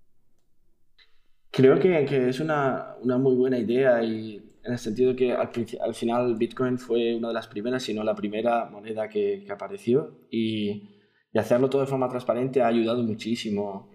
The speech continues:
en mi opinión, a que entendiéramos la tecnología muy bien y a entendiéramos todo lo que estaba ocurriendo muy bien. Evidentemente, ahora con el tiempo hemos visto que no es una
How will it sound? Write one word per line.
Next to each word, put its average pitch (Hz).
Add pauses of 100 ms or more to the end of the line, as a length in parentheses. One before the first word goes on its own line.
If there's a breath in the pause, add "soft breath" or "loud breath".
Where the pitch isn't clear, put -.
en 110
mi 104
opinión, 104
a 104
que 101
entendiéramos 110
la 110
tecnología 104
muy 98
bien 98
y 98
a 101
entendiéramos 208
todo 110
lo 107
que 104
estaba 104
ocurriendo 98
muy -
bien. 190 (640 soft breath)
Evidentemente, 117
ahora 113
con 113
el 101
tiempo 107
hemos 107
visto 104
que 98
no 104
es 104
una 101